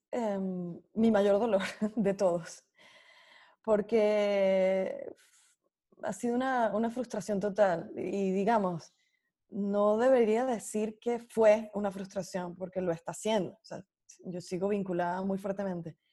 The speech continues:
porque no me imaginé que yo me tenía que ir, o sea, yo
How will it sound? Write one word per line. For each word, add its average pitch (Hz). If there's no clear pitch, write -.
porque 277
no 269
me 285
imaginé 254
que 240
yo 262
me 269
tenía 202
que 202
ir, 202
o 175
sea, 175
yo 196